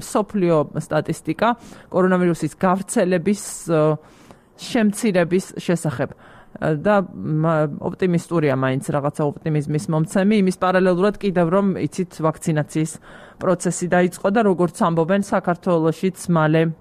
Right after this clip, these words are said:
დაიწყება ეს პროცესი, თავდაპირველად სამედიცინო დაწესებულებებში დასაქმებული ადამიანებისა. ა, ნახოთ, როგორ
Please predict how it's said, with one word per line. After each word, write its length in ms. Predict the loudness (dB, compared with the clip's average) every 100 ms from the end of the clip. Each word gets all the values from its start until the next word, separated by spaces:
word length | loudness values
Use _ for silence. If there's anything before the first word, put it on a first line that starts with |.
| _ -20 -20 -18 -2
დაიწყება 540 | 0 0 0 0 2 0
ეს 80 | 0
პროცესი, 480 | -6 -2 -4 -4 -2
თავდაპირველად 720 | -2 0 -2 0 2 2 0
სამედიცინო 720 | -2 -2 0 -2 -4 -2 0 0
დაწესებულებებში 800 | 0 -4 -2 0 0 0 -4 -6 -2
დასაქმებული 800 | -2 -2 -4 -2 0 0 2
ადამიანებისა. 960 | 2 2 2 2 0 0 -2 -4 -2 0 0 -4 -20 -20 -20 -20 -20 -10
ა, 160 | -2 2 2 0 -8 _
ნახოთ, 340 | -4 -2 -2 -2
როგორ 240 | 2